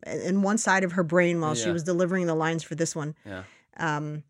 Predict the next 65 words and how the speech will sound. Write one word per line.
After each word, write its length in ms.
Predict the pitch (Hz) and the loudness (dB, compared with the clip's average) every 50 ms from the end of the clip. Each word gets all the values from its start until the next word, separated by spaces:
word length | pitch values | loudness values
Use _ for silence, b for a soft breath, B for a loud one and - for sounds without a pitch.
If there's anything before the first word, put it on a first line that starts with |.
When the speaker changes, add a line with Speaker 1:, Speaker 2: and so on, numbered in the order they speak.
| _ _ _ - | _ _ _ -18
Speaker 2:
It's 140 | - 110 - | -16 -12 -6
not 80 | - 131 | -4 -4
like 100 | 120 117 | -4 -4
she 100 | - 117 | -8 -10
did 200 | 110 110 95 90 | -8 -8 -8 -6
bad, 300 | 98 104 113 101 92 90 | -6 -4 -4 -4 -6 -8
but 120 | 95 85 | -12 -14
it, 220 | 85 85 92 92 _ _ _ _ - | -14 -14 -16 -18 _ _ _ _ -16
the 100 | 101 - | -16 -14
role 300 | 110 104 104 - 101 226 | -10 -8 -6 -4 2 4
Speaker 1:
No, 260 | 240 254 294 330 330 | 4 4 4 4 2
Speaker 2:
didn't 80 | 294 247 | 4 4
Speaker 1:
but 80 | 254 240 | 2 2
it, 20 | |
Speaker 2:
require 380 | 233 - - - 107 123 131 110 | 0 -2 -2 0 0 2 0 0
anything. 380 | 98 95 98 - 92 101 95 101 | -4 -6 -10 -12 -12 -8 0 2
Speaker 1:
it 200 | - 339 - - | 2 2 2 2
did. 220 | - 320 320 247 - | 2 2 2 2 2
Yeah, 280 | 240 302 330 330 294 - | 2 4 4 4 4 4
it's 180 | - 262 - - | 2 0 0 2
like 240 | 302 285 269 262 - - | 2 2 0 0 -4 -10
having, 680 | 190 196 240 240 226 233 247 233 233 214 202 190 - | -4 -2 0 0 2 4 4 4 4 2 0 -2 -4
like, 160 | - 208 208 - | -2 -2 0 0
it's 140 | 247 233 - | 0 0 0
like 140 | 302 - | 0 2
Michelle 340 | 247 240 - - 233 220 208 | 2 0 2 2 2 2 2
Williams 420 | 190 196 202 202 202 196 196 202 165 | 0 0 0 0 0 0 0 0 0
in 120 | 180 175 | -2 -4
Venom. 420 | 139 175 170 175 180 190 202 202 - _ _ _ - | -2 -2 -2 -2 -2 -4 -4 -6 -10 _ _ _ -10
Speaker 2:
Yeah. 220 | - 110 98 90 - - | -6 -6 -6 -6 -6 -8
Speaker 1:
Where 140 | - 185 185 | -6 -4 -4
it's 120 | 185 - - | -2 -2 -2
like, 180 | 202 185 - | -4 -2 -2
that, 200 | - 202 214 220 - _ _ _ _ - | -2 -2 -2 -4 -6 _ _ _ _ -8
nope, 220 | 180 196 202 220 _ _ _ _ _ - | -6 -6 -6 -6 _ _ _ _ _ -18
just, 280 | - 214 190 - - | -12 -12 -10 -10 -10
just, 240 | - 196 - - - | -10 -12 -12 -12 -8
there's, 200 | - 196 190 - | -8 -8 -8 -6
there's 220 | - 202 196 175 | -4 -4 -4 -2
no, 140 | 185 196 196 | -2 -2 -4
there's 340 | 185 - 180 202 202 202 196 | -4 -4 -2 0 0 0 2
nothing 340 | 214 214 214 208 - 214 208 | 2 2 0 0 0 -2 -2
for 140 | - - 190 | -2 -2 -2
her 140 | 185 196 190 | 0 0 0
to 80 | 185 | 0
work 240 | 175 160 175 170 - | 0 -2 -2 -4 -4
with 160 | - 156 143 | -4 -6 -4
here. 260 | - 156 156 143 - - | -4 -4 -4 -4 -4 -6
I 40 | - | -6
mean, 200 | 170 170 170 165 156 | -4 -4 -4 -4 -4
she, 240 | 156 - - 180 | -6 -6 -6 -6
you 60 | 180 196 | -4 -2
know, 140 | 196 185 185 | -2 -2 -2
you, 240 | 196 190 226 226 220 | -2 -2 -2 -4 -4
she 180 | - - - | -2 -4 -4
goes 200 | 208 226 208 196 | -2 -2 -2 -2
through 140 | - - 214 | -2 -2 -2
the 60 | 202 196 | 0 0
motions 460 | 185 180 185 - - 190 180 180 165 | 0 0 -2 -2 -2 -4 -4 -4 -4
and 80 | 170 165 | -4 -4
she 100 | - 190 | -4 -6
says 240 | 175 - 180 175 165 | -4 -2 -4 -4 -2
her 80 | 175 175 | -4 -4
lines, 380 | 175 175 185 196 196 196 180 175 | -4 -4 -2 -2 -2 -2 -2 -2
but 160 | - 180 | -4 -6